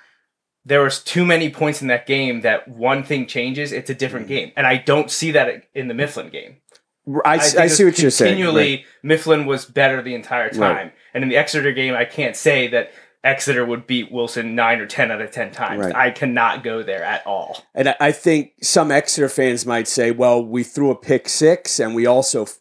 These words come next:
Speaker 2: lost a fumble." So E-, Exeter did not play a completely clean game, uh, either.
Speaker 1: No, right.
Speaker 2: Right. Um,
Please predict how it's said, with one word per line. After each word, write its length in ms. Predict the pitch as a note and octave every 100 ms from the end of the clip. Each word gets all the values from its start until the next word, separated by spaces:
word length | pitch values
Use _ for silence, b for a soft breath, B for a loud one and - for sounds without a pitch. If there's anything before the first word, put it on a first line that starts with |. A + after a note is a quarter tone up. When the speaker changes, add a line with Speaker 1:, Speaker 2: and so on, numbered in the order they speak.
| -
Speaker 2:
lost 420 | A#2+ A#2 A2+ -
a 40 |
fumble." 580 | - C3 C3 F2 E2 - _ _ -
So 320 | C3+ B2+ A2+
E-, 60 | D3 - -
Exeter 380 | F#3 - B3 F3+
did 140 | D3
not 280 | C3+ B2+ -
play 560 | C#3 C3 A#2+ A2+ G#2+ -
a 60 | A2+
completely 720 | - A#2 - C#3+ C#3 A#2 A2
clean 460 | - - C#3 A#2+ G2
game, 520 | A#2 A#2+ G2 F2+ F2+ _ _ _
uh, 180 | D#2 G#2 -
either. 500 | B2+ D3 G2+ D#2+ -
Speaker 1:
No, 220 | G3+ G3+
right. 240 | D#3+ C3+ E3
Speaker 2:
Right. 460 | C3 C3 G#2 - -
Um, 560 | C3 A#2+ A2+ B2 C#3+